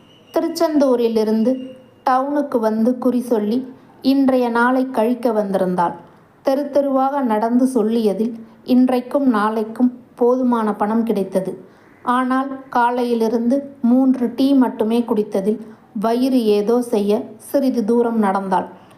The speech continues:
ஏதோ உணவகம் இருப்பதாக யாரோ சொல்ல கேட்டு அதை நோக்கி நடந்து கொண்டிருந்தாள். அப்போது ஒரு வீட்டு திண்ணையில் ஒரு பானை இருக்கவே அதிலிருந்து தண்ணீர் குடிக்க அருகே சென்றாள்.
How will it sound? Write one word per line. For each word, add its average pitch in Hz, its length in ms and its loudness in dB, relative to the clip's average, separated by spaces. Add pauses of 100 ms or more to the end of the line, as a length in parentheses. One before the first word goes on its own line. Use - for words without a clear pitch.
(280)
ஏதோ 247 340 2
உணவகம் 254 520 0
இருப்பதாக 196 640 0 (280)
யாரோ 220 420 0 (160)
சொல்ல 233 400 -2
கேட்டு 202 380 -2 (340)
அதை 220 280 0
நோக்கி 233 420 0 (160)
நடந்து 233 400 0
கொண்டிருந்தாள். 185 680 -2 (480)
அப்போது 240 460 -2 (240)
ஒரு 240 220 2
வீட்டு 262 340 0
திண்ணையில் 226 500 0 (180)
ஒரு 233 220 0
பானை 240 480 0
இருக்கவே 214 480 0 (480)
அதிலிருந்து 247 640 0 (260)
தண்ணீர் 262 460 0
குடிக்க 233 400 -2
அருகே 214 400 0
சென்றாள். 190 540 -2